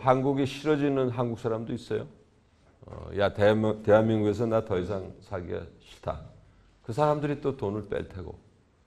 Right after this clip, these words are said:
돈이 도망가는 나라가 금융위기입니다.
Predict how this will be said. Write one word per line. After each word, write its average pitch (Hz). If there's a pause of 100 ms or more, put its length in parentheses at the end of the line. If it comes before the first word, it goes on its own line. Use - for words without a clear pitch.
(500)
돈이 147
도망가는 117
나라가 110 (300)
금융위기입니다. 85